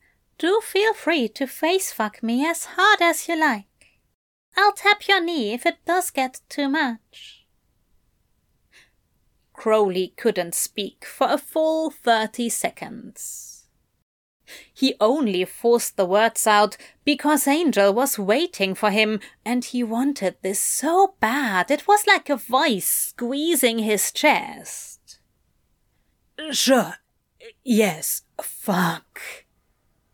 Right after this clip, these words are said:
Angel sunk back onto him, taking him deep again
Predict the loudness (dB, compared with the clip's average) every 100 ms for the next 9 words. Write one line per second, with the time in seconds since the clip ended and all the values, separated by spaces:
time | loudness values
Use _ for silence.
0 | _ _ _ _ _ _ _ _ _ _
1 | _ _ _ _ _ -2 0 0 0 0
2 | 0 0 -2 0 -2 -6 -12 _ 0 0
3 | 0 -16 -8 -2 0 -2 -4 0 0 0
4 | -2 -6 _ _ -10 -2 0 0 -4 -4
5 | -2 -2 -2 -4 -4 -2 0 0 0 4
6 | 4 4 2